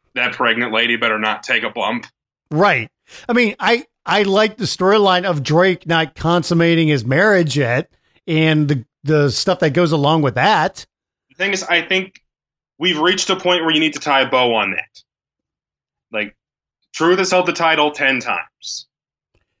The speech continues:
Speaker 2: I
Speaker 1: At least
Speaker 2: literally
Speaker 1: with this Maria thing, it seems like we are moving away from him.
Speaker 2: I
Speaker 1: I
Speaker 2: literally thought the way that they were doing this on Monday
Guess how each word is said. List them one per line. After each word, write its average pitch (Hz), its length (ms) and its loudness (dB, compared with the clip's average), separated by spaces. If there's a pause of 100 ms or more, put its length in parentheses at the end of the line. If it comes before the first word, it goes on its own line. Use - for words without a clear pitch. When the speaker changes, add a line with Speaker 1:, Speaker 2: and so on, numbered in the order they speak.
(420)
Speaker 2:
I 165 140 0
Speaker 1:
At 285 60 2
least - 100 2
Speaker 2:
literally 220 240 2
Speaker 1:
with 180 100 0
this 175 220 -2
Maria 165 320 0
thing, 160 220 0
it 147 100 0
seems 147 220 0
like 147 140 0
we 143 120 2
are 139 60 2
moving 135 340 0
away 120 480 0
from 95 300 -14
him. - 380 -20 (240)
Speaker 2:
I 190 120 0
Speaker 1:
I 226 40 -2
Speaker 2:
literally 226 360 4
thought 202 240 0
the 185 60 -4
way 165 140 2
that 185 140 0
they 196 80 4
were 170 120 2
doing 185 260 2
this 170 120 2
on 151 120 2
Monday 135 600 0